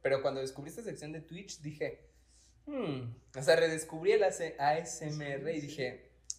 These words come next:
Speaker 2: Es, está muy
Speaker 1: "Está
Speaker 2: padre.
Speaker 1: con madre", ¿no?
Speaker 2: Ahí yo creo que es el
Speaker 1: Entonces,
Speaker 2: mejor lugar.
Speaker 1: lo empecé a ver y sí, güey, justamente, no se quiebran, o sea, están, mantienen
Speaker 2: Ujú.
Speaker 1: una serenidad en su stream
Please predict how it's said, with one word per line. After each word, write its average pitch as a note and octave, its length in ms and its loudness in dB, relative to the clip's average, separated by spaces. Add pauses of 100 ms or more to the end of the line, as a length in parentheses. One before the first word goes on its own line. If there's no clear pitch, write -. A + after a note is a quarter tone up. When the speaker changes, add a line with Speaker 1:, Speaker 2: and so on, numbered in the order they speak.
Speaker 2:
Es, D3 300 -2
está C#3+ 240 -2
muy C3+ 160 -2
Speaker 1:
"Está C3 140 2
Speaker 2:
padre. - 140 -2
Speaker 1:
con E3+ 80 -2
madre", A#2+ 280 -4
¿no? F#3+ 220 -6
Speaker 2:
Ahí C#3 320 -4
yo C#3 80 -4
creo D3 120 -6
que - 40 -10
es E3 60 -6
el E3+ 80 -6
Speaker 1:
Entonces, C3 120 -6
Speaker 2:
mejor B2 160 -10
lugar. A#2+ 180 -10
Speaker 1:
lo D#3+ 60 8
empecé D#3 360 2
a E3+ 40 2
ver G3 300 -2
y D3+ 60 -10
sí, - 200 -12
güey, D#3+ 180 -4
justamente, E3 600 -8
no D3+ 100 -6
se G3 180 -10
quiebran, F3+ 380 -2
o B2+ 80 -10
sea, C#3+ 120 -6
están, F3+ 520 -8 (320)
mantienen F3 520 0
Speaker 2:
Ujú. F#3+ 100 -10
Speaker 1:
una A3 160 -8
serenidad C#3 840 -2
en C#3 300 -8 (100)
su - 140 -4
stream C3+ 460 0